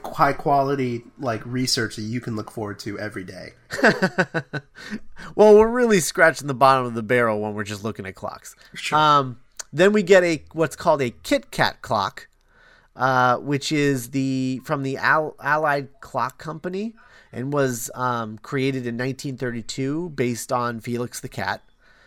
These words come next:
Speaker 2: um, which is, you know, the, the cl-, the pendulum
Speaker 1: That iconic
Speaker 2: clock
Speaker 1: sort of,
Speaker 2: with,
Speaker 1: yeah.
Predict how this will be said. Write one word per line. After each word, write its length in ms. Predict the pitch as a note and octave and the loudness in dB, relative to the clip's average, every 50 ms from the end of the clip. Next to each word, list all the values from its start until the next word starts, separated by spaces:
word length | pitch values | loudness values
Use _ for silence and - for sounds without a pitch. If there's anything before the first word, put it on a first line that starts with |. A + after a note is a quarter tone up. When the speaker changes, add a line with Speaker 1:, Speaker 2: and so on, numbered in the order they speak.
| _ _ _ _ _ | _ _ _ _ _
Speaker 2:
um, 440 | G#2+ A2 G#2+ G2+ G2+ G2+ G2 G2+ G2+ | -16 -12 -10 -10 -8 -8 -10 -10 -10
which 200 | G2+ A2+ - - | -12 -12 -10 -8
is, 260 | A#2 A2+ G#2+ G#2 A2+ A#2 | -8 -8 -10 -10 -10 -8
you 80 | A#2+ | -8
know, 120 | G#2 G#2 G2+ | -6 -6 -8
the, 300 | G2 - G#2 G#2 F#2+ E2+ | -8 -8 -8 -8 -8 -10
the 320 | - G#2+ G#2+ A2 G#2+ - - _ _ _ - | -10 -12 -10 -10 -12 -14 -16 _ _ _ -20
cl-, 220 | - - B2+ - - | -20 -16 -16 -16 -14
the 220 | - A#2+ A#2 G#2+ G#2 | -10 -8 -6 -6 -8
pendulum 540 | - - - C#3+ C#3+ C#3 C3 B2+ A#2+ A#2+ A2+ | -8 -8 -6 -4 -4 -2 -2 -2 -2 -2 -4
Speaker 1:
That 40 | A2 | -2
iconic 80 | C#3 | 0
Speaker 2:
clock 440 | C3 B2 A2 G#2+ A2 - - - - - | 2 2 4 2 0 -2 -6 -18 -12 -8
Speaker 1:
sort 240 | - - C#3+ A2 G#2+ | -6 -4 -4 -4 -6
of, 60 | G2+ | -6
Speaker 2:
with, 80 | B2 - | -8 -8
Speaker 1:
yeah. 180 | G2+ F2+ E2+ | -8 -10 -12